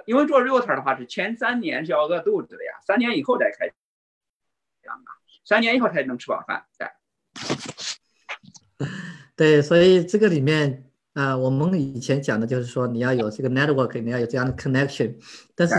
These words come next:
Speaker 2: 再退一步，
Speaker 1: 对。
Speaker 2: 其实就是你讲的，你自己首先是要有一个，呃，这个 personality，你，你的这个品质要到位，大家才会信得过你，才会来找你嘛，对吧？然后
Speaker 1: 对。
Speaker 2: 你自己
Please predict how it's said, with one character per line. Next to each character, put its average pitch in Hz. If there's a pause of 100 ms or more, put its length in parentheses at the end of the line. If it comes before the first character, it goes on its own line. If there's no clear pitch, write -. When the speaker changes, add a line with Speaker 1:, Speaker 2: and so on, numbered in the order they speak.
Speaker 2:
再 226
退 -
一 147
步， 143
Speaker 1:
对。 127
Speaker 2:
其 135
实 139
就 147
是 147
你 123
讲 104
的， 110
你 113
自 170
己 151
首 110
先 131
是 143
要 120
有 107
一 113
个， 120 (680)
呃， 113
这 -
个 127
personality， 131
你， 110
你 120
的 127
这 131
个 139
品 113
质 175
要 143
到 107
位， 110
大 110
家 113
才 107
会 117
信 -
得 143
过 117
你， 107
才 113
会 110
来 110
找 113
你 120
嘛， 107
对 113
吧？ 104
然 117
后 120 (140)
Speaker 1:
对。 - (140)
Speaker 2:
你 127
自 151
己 127